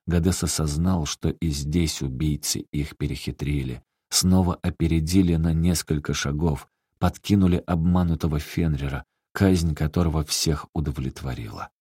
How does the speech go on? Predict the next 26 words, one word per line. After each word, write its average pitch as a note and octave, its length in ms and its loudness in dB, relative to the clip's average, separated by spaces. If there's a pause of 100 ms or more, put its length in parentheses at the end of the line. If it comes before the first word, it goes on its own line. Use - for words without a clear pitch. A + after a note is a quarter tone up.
(500)
Амон F#2+ 300 4
стоял F#2+ 340 4
как E2 220 -2
будто F2+ 280 -2
удивленный. F2 800 0 (260)
Рядом E2+ 320 4
с - 120 -2
ним G2 200 4
Гадес F2+ 420 2
увидел E2 420 0
Анубиса D#2 760 -2 (320)
и F2 100 4
не F2+ 100 6
мог G2 240 2
представить, G2 600 -2
что - 260 -2
скажет E2+ 500 0
Амон, F2+ 300 2
когда D2+ 340 0
узнает E2 440 2
всю - 240 -4
правду F2 460 0 (300)
о E2+ 100 2
Фенрире D#2 680 0
и D#2 80 -4
Хель. C#2+ 440 -4